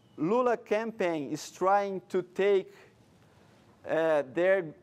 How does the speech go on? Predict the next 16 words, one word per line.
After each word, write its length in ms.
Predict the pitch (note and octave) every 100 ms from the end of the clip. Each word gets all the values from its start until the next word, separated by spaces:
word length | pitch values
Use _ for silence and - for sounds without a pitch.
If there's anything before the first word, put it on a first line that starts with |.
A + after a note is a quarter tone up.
| - -
top 260 | G3 G3
supporters 680 | - F#3+ - F3+ F3+ G3 D#3
groups. 640 | D3+ D#3+ B2+ - - - -
What 320 | - E3 B3 -
are 220 | F3+ G3
Lula's 540 | F3 F#3+ F#3+ F3+ -
top 260 | - F3 F3
supporters 560 | - E3 F3 E3+ E3 C#3
groups? 640 | D3 A#2+ - - - - _ _ _ _ _ _
Women, 540 | C3+ D3 D#3 E3 G3 A3+ _ _ _ _ _ _ _ _ - - - - _ _ _ _ _ _ _ _ _ -
young 280 | E3 A3
people 600 | G#3 G#3 A3 A3 A3 A3 G#3 - _
below 380 | C#3+ F3 E3+ F#3
twenty-five 760 | F3+ E3 F3+ F3 - D#3+ E3 D3
years 360 | C3+ C#3 B2+
old, 280 | C3+ D#3+ G3